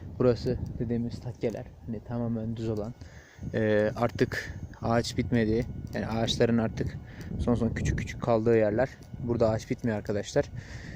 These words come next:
Fakat arkadaşlar ciddi kuraklık sebebiyle neredeyse hiç ot yok dereceye gel-, denecek kadar dereceye geldi. Buralara normalde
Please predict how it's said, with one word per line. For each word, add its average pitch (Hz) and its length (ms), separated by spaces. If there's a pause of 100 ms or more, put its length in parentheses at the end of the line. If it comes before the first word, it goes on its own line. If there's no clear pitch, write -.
(140)
Fakat 131 280
arkadaşlar 123 480
ciddi 123 280
kuraklık 123 440
sebebiyle 123 500
neredeyse 123 420
hiç 127 260
ot - 180
yok 131 260
dereceye 113 580
gel-, 120 220 (240)
denecek 120 480
kadar 117 260 (140)
dereceye 117 400
geldi. 113 400 (180)
Buralara 117 320
normalde 117 520